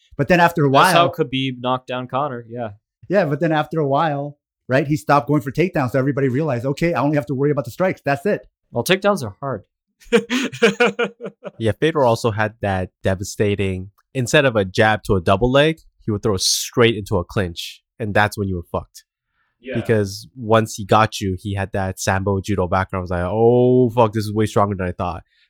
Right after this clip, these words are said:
Speaker 3: 'Cause you could prepare by getting other great wrestlers or judokas, but to have somebody with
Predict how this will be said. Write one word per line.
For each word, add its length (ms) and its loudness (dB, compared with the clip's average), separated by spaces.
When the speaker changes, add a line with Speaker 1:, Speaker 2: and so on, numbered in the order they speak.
Speaker 3:
'Cause 140 -2
you 60 -2
could 140 0
prepare 640 -2
by 220 4
getting 560 0
other 320 -2
great 300 -2
wrestlers 440 -4
or 120 -2
judokas, 640 -4
but 320 6
to 80 -4
have 280 0
somebody 460 -2
with 200 -4